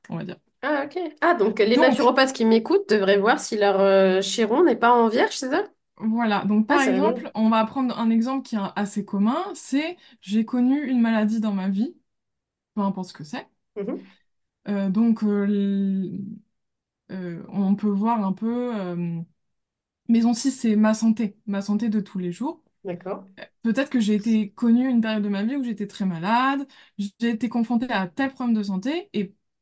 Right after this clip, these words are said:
Speaker 1: je n'ai pas trouvé, euh, l'aide, euh, dont j'avais besoin dans la médecine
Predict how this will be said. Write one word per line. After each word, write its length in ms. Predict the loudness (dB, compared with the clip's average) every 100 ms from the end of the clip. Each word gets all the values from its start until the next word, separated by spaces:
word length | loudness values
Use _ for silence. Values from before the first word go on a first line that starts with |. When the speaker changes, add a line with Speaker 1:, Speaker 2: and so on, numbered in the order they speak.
| _ -4
Speaker 1:
je 140 | 2
n'ai 160 | 2 2
pas 180 | -2
trouvé, 640 | -4 -4 -4 -4 -4 -8 -10
euh, 200 | -8 -6
l'aide, 520 | -2 -2 -2 -2 -4 -8 _ _ _ _ _
euh, 420 | -10 -8 -8 -8 -6
dont 200 | -2 -2
j'avais 220 | 0 2
besoin 400 | 2 0 0 0
dans 180 | 0 -2
la 80 | -4
médecine 580 | -8 -8 -6 -2 -2